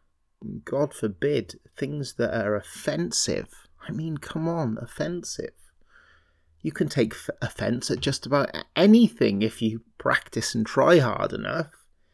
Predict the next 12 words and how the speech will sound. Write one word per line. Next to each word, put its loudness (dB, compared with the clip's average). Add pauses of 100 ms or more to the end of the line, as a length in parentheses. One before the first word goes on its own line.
(240)
You -10
can -8
be 0
offended -2
by 6
it 0
not -6
being 2
sunny 4
in 4
the 6
morning. 8